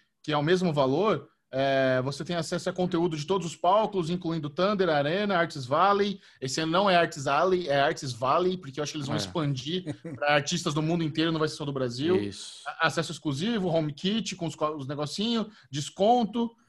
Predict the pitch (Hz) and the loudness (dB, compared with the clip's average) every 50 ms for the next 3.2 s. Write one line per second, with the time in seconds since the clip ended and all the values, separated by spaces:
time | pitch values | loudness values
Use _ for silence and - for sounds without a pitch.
0 | _ - 170 165 - 196 190 202 196 151 160 170 185 196 185 185 190 190 180 180 | _ -8 -6 -4 0 2 2 2 2 2 0 0 2 2 0 0 0 -2 -2 -4
1 | 180 - 185 - - - - 185 170 170 165 180 180 185 185 - 160 127 120 123 | -4 -6 -8 -10 -8 -6 -4 -4 -2 -2 -2 -2 -2 -2 -4 -4 -4 -4 -4 -2
2 | 151 156 156 160 175 170 170 175 185 156 151 156 156 151 - 175 143 139 139 135 | -2 -2 -2 -2 -2 -2 -2 -2 -2 -2 -2 -4 -4 -4 -6 -4 -2 -2 0 0
3 | 135 135 127 123 | 0 -2 -2 -4